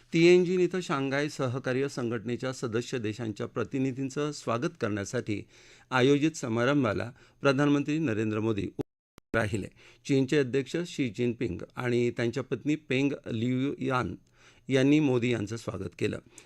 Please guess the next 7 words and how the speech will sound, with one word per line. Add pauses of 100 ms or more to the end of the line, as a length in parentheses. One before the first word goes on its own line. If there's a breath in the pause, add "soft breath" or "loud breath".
(120)
या
समारंभाच्या
वेळी
इतर
अनेक
राष्ट्रांच्या
प्रमुखांशी